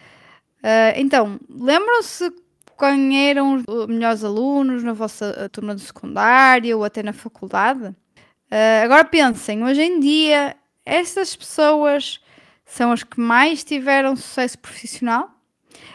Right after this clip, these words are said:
Ainda que o sucesso, claro, seja ou possa ter um significado diferente para cada um.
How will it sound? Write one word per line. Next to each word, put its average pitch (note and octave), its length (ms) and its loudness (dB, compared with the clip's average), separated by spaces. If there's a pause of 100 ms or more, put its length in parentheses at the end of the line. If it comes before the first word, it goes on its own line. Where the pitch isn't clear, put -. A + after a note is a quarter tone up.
(100)
Ainda A#3 300 0
que A3+ 80 -20
o - 40 -14
sucesso, A#3+ 400 -4
claro, G#3 420 -2
seja G#3 840 -6
ou G3 60 -8
possa G#3 220 -10
ter A3+ 220 -4
um A3+ 40 -6
significado A#3 960 -6
diferente G#3+ 460 -10
para - 100 -12
cada G3+ 260 -8
um. G3 220 -12